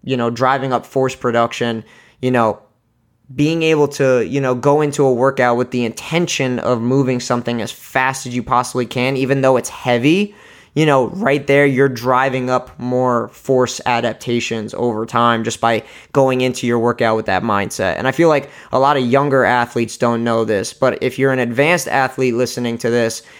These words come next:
and you wanna find a better way to basically, you know, get a little bit more out of your workouts, this is something you should be taking away from it. You shouldn't be just going through the motions. So if you're squatting,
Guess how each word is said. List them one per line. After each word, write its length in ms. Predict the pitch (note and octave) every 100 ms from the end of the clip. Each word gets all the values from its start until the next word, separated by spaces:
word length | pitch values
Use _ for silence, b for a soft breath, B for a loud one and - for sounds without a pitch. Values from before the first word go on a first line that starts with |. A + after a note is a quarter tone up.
| B
and 160 | A#2+ B2
you 100 | A#2+
wanna 300 | B2 C3+ C#3
find 360 | - C3 B2+
a 40 | A#2
better 340 | A2+ B2 B2+
way 280 | A#2 A#2 B2
to 480 | B2 C3 B2 A#2 A2+ b b b b _ _ _ _ _ _ _ -
basically, 960 | C#3 C#3+ D3 D3 D3 C#3 C3 B2 - - _
you 160 | - B2+
know, 260 | A#2+ A2+
get 220 | A#2+ C#3+ C#3
a 40 |
little 180 | C3+ C#3
bit 140 | C#3
more 300 | B2+ A#2+ C3
out 140 | C3+ B2
of 80 | A#2+
your 140 | A#2
workouts, 680 | A2+ A#2+ C3 C3+ D3+ E3 - b b b b -
this 220 | D3 C#3+
is 80 | -
something 300 | C#3 C3+ C3+
you 120 | B2
should 160 | B2+
be 100 | A#2+
taking 360 | A#2 A#2+ A#2 A#2
away 240 | A2+ A2+
from 220 | A2 A#2 G#2+
it. 220 | F#2 - b b
You 120 | B2+
shouldn't 340 | - D3+ D#3+
be 240 | D#3 D#3 C#3+
just 220 | C3 B2+
going 300 | C3+ C3 C3
through 160 | C3 A#2+
the 60 |
motions. 540 | A#2+ A#2+ A#2 A#2 A2 A2+
So 220 | - A#2
if 80 | A#2
you're 100 | B2+
squatting, 800 | - C#3+ D3 D#3+ D3+ C3 B2